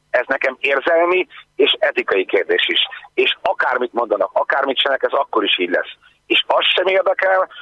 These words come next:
hogy egyébként engem nyolcvan hektáros gazdaság miatt piszkálnak, miközben másoknak öt-tíz ezer hektáros gazdaságaik vannak, és valóságos zöldbárók.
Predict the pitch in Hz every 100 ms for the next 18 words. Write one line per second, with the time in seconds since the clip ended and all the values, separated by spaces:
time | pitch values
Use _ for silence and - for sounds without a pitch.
0 | - - 151 151 151 156 147 156 147 139
1 | 139 - _ 139 208 202 143 135 123 127
2 | 117 127 147 - - 123 120 107 156 160
3 | - 170 175 185 - - - - 143 123
4 | 120 160 208 - - 151 147 - - _
5 | 170 202 - - 185 196 160 - - _
6 | _ 135 135 151 135 156 151 139 123 101
7 | 156 143 - 131 107 110 - 156 143 -
8 | 110 135 143 127 117 101 104 92 104 92
9 | 85 82 87